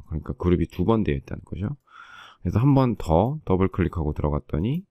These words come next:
이번에는 면이 선택되고 이렇게 선이 선택되는,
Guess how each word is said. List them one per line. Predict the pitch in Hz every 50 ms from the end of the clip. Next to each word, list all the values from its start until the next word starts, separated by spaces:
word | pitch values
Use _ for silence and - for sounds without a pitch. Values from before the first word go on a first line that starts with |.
| _
이번에는 | - - - 73 69 67 67 87 113 139 131
면이 | - 73 69 71 78 80
선택되고 | 78 95 101 101 104 - - - 76 76 - 123 160 220 - _ _ _ _ _ _ _ _
이렇게 | _ - -
선이 | - - - 127 120 110
선택되는, | 110 110 107 - 110 - - 78 78 110 147 190